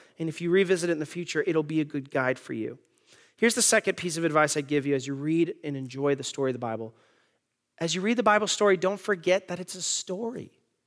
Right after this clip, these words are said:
It's not just a story, but it is a story.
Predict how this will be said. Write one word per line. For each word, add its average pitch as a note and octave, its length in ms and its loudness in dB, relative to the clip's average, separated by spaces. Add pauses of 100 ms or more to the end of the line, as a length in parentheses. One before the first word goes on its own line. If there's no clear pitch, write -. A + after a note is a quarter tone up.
(960)
It's - 160 0
not C#4+ 160 4
just G#3 320 2
a G3+ 40 -4
story, F3+ 520 2 (920)
but F#3 100 -4
it G3+ 140 -8
is A3+ 220 2
a G3+ 80 2
story. C4+ 640 -2